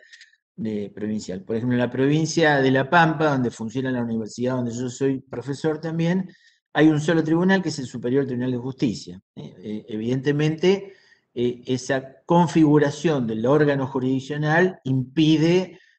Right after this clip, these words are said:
digamos, que se pueda aplicar una legislación procesal como la,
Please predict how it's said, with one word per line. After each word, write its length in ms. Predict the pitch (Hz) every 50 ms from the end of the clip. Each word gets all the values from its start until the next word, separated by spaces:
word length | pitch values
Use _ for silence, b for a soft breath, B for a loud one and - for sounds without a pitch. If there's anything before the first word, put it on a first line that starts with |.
| B _ _
digamos, 460 | - 117 113 120 127 131 143 156 151
que 140 | 151 - 123
se 100 | - 127
pueda 220 | - - 131 143 143
aplicar 400 | 113 127 131 127 135 139 135 135
una 240 | 131 131 131 127
legislación 720 | 120 120 113 - 120 113 113 113 110 - - 151 151 147 151
procesal 520 | 147 139 135 - 143 135 - 160 160 160
como 220 | 160 165 143 135 127
la, 160 | 120 120